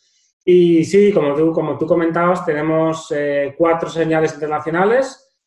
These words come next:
Empezamos con Antena tres, le fuimos añadiendo en los últimos cinco años, eh, tres nuevas señales, que fueron A tres Televisión, A tres Series y A tres Cine, hace un año y medio aproximadamente. Y jun-, conjuntamente los,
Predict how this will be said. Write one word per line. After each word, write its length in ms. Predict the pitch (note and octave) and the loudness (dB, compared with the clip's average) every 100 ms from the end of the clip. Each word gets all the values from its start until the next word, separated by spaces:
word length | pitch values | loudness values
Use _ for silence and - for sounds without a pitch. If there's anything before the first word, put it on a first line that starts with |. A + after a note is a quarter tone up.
| _ - | _ -12
Empezamos 420 | C#3 C3+ C#3+ C#3+ | -8 -6 -6 -6
con 100 | D#3 | -6
Antena 260 | D3+ D3+ C#3+ | -6 -6 -2
tres, 340 | F3 F#3 F#3 | 2 2 0
le 80 | C#3 | -4
fuimos 200 | D3+ D3+ | -6 -6
añadiendo 580 | D#3+ D3+ D#3 D3+ D3 - _ | -4 -4 -4 -4 -6 -8 _
en 160 | D3 | -8
los 100 | C#3+ D#3 | -8 -8
últimos 440 | D#3+ D#3+ D3+ - | -6 -4 -4 -4
cinco 280 | F3 E3+ E3 | -2 0 0
años, 600 | D#3 D#3+ D#3+ D#3 D3+ - _ _ _ _ - | 2 0 -2 -4 -10 -20 _ _ _ _ -6
eh, 280 | D3 D3 C#3+ | -2 -2 0
tres 180 | E3+ | 0
nuevas 280 | E3 D#3 D3+ | 0 -2 -2
señales, 400 | D3+ E3 F#3 F#3+ | -4 0 0 0
que 80 | E3 | -2
fueron 260 | D3+ D3+ D#3+ | -4 -4 -4
A 160 | D3+ | -6
tres 20 | D3+ | -4
Televisión, 680 | D3 C#3 - G#3 G3+ G3+ | -6 -6 0 0 2 0
A 100 | G3 | -4
tres 200 | C#3+ C3+ | -8 -6
Series 420 | F#3 F#3 F#3 F3+ F3 | 0 4 4 2 0
y 80 | |
A 100 | D#3 | -4
tres 200 | D3 D3+ | -4 -6
Cine, 360 | - F#3+ F3+ F3+ | 0 2 2 0
hace 480 | C#3+ - D3+ C#3+ C#3+ | -2 -6 -4 -2 -4
un 160 | C#3+ D3 | -6 -8
año 180 | D3 D3 | -8 -2
y 60 | |
medio 260 | F3+ G3 F3+ | 0 2 0
aproximadamente. 960 | E3 D#3 D#3+ D#3+ D#3+ F3 G3 A3+ C4+ _ _ _ _ _ | -2 -8 -8 -4 -2 -2 -2 -6 -8 _ _ _ _ _
Y 180 | - D3+ - _ | -10 -8 -10 _
jun-, 520 | _ - F3+ F3 - _ | _ 0 2 2 -4 _
conjuntamente 840 | D3+ D3 E3+ F3+ F3 F3 F3+ F#3 | -14 -8 -4 -4 -2 -2 0 0
los, 160 | D#3+ | -2